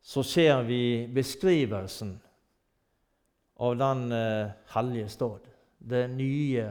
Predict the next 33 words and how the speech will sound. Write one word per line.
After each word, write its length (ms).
Jerusalem. 720
Jeg 60
skal 140
ikke 120
si 180
så 120
mye 260
om 120
det, 160
men 260
legg 160
merke 340
til 320
når 180
du 60
leser 480
dette 140
her, 280
at 140
her 160
er 60
det 100
snakk 340
om, 260
eh, 360
ja, 80
det 80
er 160
snakk 180
om 180
gater 460
av 220
gull. 240